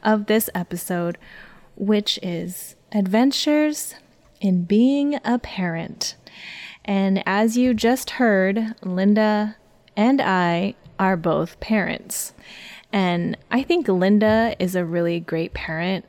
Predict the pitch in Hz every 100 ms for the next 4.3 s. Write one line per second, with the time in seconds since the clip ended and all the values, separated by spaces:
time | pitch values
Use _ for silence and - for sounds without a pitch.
0 | - 196 175 214 285 415 403 330 196 175
1 | 175 - - 175 - 196 - 196 - 185
2 | 190 - 170 170 302 359 247 208 180 165
3 | 156 165 - 160 - 190 - 180 - 190
4 | 185 185 -